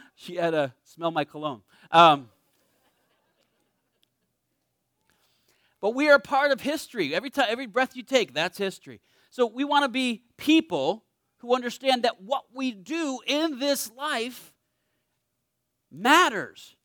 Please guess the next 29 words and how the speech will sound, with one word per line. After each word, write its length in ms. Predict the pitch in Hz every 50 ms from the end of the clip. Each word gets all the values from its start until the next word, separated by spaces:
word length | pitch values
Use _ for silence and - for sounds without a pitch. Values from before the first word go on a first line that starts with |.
| _ _ _ _ _ _ _ _ _ _
not 220 | 156 233 277 269
just 300 | - 285 285 269 - -
now, 280 | 185 190 - 320 233 262
but 240 | 233 226 262 - -
into 240 | - 269 277 - 311
the 120 | 311 285
future. 480 | - - 320 349 339 - - 165 - _ _ _ _ _ _ _ _ _ _ _ _ _ _
The 80 | - 190
way 180 | 190 247 277
we 160 | 277 277 294 277
live, 520 | - 151 285 320 339 320 233 165 135 131
the 80 | 180 190
way 180 | 220 240 269
we, 260 | 240 247 277 269 240 _ _ _ _ _ -
uh, 300 | 196 202 208 208 202 -
conduct 480 | - 247 240 214 220 262 285 - -
ourselves, 420 | 269 254 - - 240 202 175 160 190
the 80 | 240
things 400 | - - 339 330 339 339 311 254
that 180 | 302 269 226 233
we 140 | 262 262 226
believe, 840 | 220 240 240 247 277 302 320 311 285 247 175 135 123 _ - _ _ _ _ _ _ _ _ _ _ _ _ _ _ _ _ _ _ _ _ _ _ _ _ -
they 100 | 247 269
matter. 540 | 262 294 302 330 339 330 180 123 - _ _ _ _ _ _ _ _ _ _ _ _ _ _ _ _ _ _ _ _ _ _ _ _ _
So 160 | - - 208
today 380 | - - 233 214 294 285 269
the 120 | 262 233 233
message 380 | 233 240 233 - 233 190 180
is 200 | 208 208 190 -